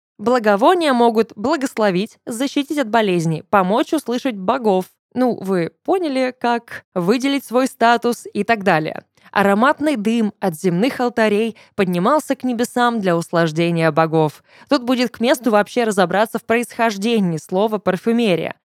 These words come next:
Оно восходит к древним временам, когда жрецы воскуривали богам благовония, фимиам. Само это слово произошло от латинского "perfumum" — "через дым". Египтяне вообще верили, что сами боги щедро орошались благовониями.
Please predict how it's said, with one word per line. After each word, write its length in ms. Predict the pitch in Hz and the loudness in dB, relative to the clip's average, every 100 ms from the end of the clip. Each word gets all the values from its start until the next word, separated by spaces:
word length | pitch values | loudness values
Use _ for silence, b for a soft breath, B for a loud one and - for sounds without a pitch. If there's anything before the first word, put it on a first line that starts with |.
| _ | _
Оно 240 | 214 214 294 | -2 0 2
восходит 600 | 247 - - 262 202 - | 0 -2 0 0 -2 -10
к 60 | 196 | -6
древним 440 | 220 247 208 180 | -2 -2 -2 -2
временам, 540 | 170 170 170 196 285 - b b | -2 -2 0 0 -2 -6 b b
когда 320 | 277 254 285 | -2 0 0
жрецы 420 | 220 269 - 285 | 0 -4 -2 -2
воскуривали 760 | 233 247 - 269 240 220 214 208 | 0 -2 -2 0 2 2 0 0
богам 580 | 190 196 208 185 160 - | 0 0 2 0 -2 -6
благовония, 840 | 180 190 170 175 285 262 262 254 _ | -4 -2 0 2 2 2 -2 -4 _
фимиам. 460 | 254 220 220 208 208 b b | -4 0 0 0 -2 b b
Само 460 | b 240 190 214 330 | b 0 2 4 2
это 120 | - | -2
слово 300 | - 269 262 | -4 0 0
произошло 760 | 247 220 190 196 - 277 320 - | 0 0 0 -2 0 2 2 2
от 340 | 226 254 - _ | 0 0 -4 _
латинского 880 | 208 196 - 277 285 - 254 240 - - | -2 -2 -2 -6 -4 -2 0 0 -2 -2
"perfumum" — 760 | 254 254 - 269 277 180 156 - _ | -2 -2 -4 -2 0 0 -2 -8 _
"через 360 | - 190 180 233 | -4 -2 -2 -2
дым". 300 | 170 151 156 _ _ 196 | -4 -4 -6 _ _ -4
Египтяне 600 | 214 233 - 277 381 254 | -2 -2 0 2 2 2
вообще 420 | 214 214 - 277 | 2 0 -2 -2
верили, 420 | 233 320 311 240 | 0 0 0 0
что 260 | - 226 220 | -2 -4 -2
сами 340 | 247 226 180 | 0 0 0
боги 400 | 151 185 254 302 | -2 -2 0 -2
щедро 500 | - 190 185 202 285 | -4 -2 -2 0 0
орошались 720 | - 165 156 - 175 190 185 | 0 0 0 -2 0 0 -4
благовониями. 920 | 156 180 214 175 160 151 156 156 147 | -4 -4 0 2 0 -2 -4 -4 -6